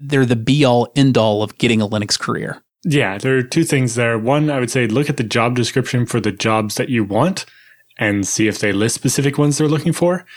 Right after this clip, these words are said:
Speaker 2: 'Cause generally, the thing the certification is useful for is if they have a non-technical person or a computer program doing the screening of the resume, saying, "If you don't have these keywords, we're not considering you," kind of thing. Because like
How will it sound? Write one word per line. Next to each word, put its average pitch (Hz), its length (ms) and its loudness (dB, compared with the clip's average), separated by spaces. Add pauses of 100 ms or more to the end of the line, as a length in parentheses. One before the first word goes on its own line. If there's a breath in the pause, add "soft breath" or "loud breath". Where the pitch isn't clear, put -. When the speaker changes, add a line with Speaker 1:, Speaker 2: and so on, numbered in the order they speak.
(300 loud breath)
Speaker 2:
'Cause 98 220 -2
generally, 160 540 2
the 123 140 0
thing 160 260 2
the 156 100 2
certification 131 560 0
is 95 140 -2
useful 135 260 -2
for 185 340 2 (440 loud breath)
is 120 220 2
if 120 180 -2
they 127 160 2
have 113 680 -2 (240)
a 117 80 0
non-technical 135 760 0
person 127 500 0
or 113 280 0
a 104 60 -2
computer 147 380 0
program 110 520 0 (320 loud breath)
doing 135 280 4
the 131 60 2
screening 165 420 2
of 123 80 0
the 120 100 0
resume, 107 480 0
saying, 101 320 -2
"If 98 100 -4
you 113 80 0
don't 120 180 2
have 117 180 0
these 110 200 0
keywords, 107 480 0
we're 104 60 0
not 104 160 -2
considering 110 460 0
you," 92 180 -4
kind 101 220 -2
of 92 80 -6
thing. 98 240 -6 (560 loud breath)
Because 120 260 0
like 127 160 2